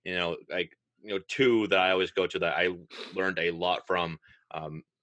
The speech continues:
were Ralph Lifshitz of Prospects Live, who was in, in Massachusetts. So me and him have, uh, had a,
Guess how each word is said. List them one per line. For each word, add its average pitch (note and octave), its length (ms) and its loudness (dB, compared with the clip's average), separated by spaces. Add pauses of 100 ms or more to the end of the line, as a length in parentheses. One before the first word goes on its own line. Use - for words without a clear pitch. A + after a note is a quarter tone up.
(120)
were F2 200 0
Ralph G2 320 2
Lifshitz F#2 480 2
of F2 100 -8
Prospects E2+ 540 -4
Live, D#2+ 440 0 (280)
who F2 60 0
was F2 180 -2 (100)
in, F2+ 120 -6
in G2+ 160 -4
Massachusetts. G2 580 0
So F2 80 -2
me F2+ 140 -4
and F2+ 80 -4
him F2 60 -4
have, E2+ 120 -6 (120)
uh, - 120 -14 (100)
had E2 140 -8
a, D#2+ 80 -4